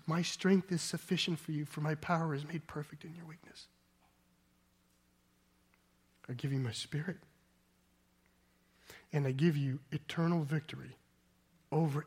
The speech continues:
everything, so that the worst day here is but a doorway to paradise.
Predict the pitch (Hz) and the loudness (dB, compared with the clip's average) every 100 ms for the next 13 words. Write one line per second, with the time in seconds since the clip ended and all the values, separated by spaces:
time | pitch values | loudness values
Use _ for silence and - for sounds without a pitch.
0 | - 160 175 131 - - - - _ _ | 2 4 4 2 -4 -14 -20 -20 _ _
1 | _ _ _ _ _ _ _ _ _ _ | _ _ _ _ _ _ _ _ _ _
2 | - - - - 185 160 139 139 175 185 | -20 -20 -20 0 2 2 2 4 4 4
3 | - 165 160 156 156 - 160 131 131 - | 0 -2 2 4 2 2 2 2 -2 -4
4 | 147 131 135 127 127 147 143 131 117 113 | -6 -2 -2 -2 -2 0 0 0 -2 -4
5 | - - _ _ 131 - 131 - - - | -8 -18 _ _ -10 -6 -8 -8 -20 -20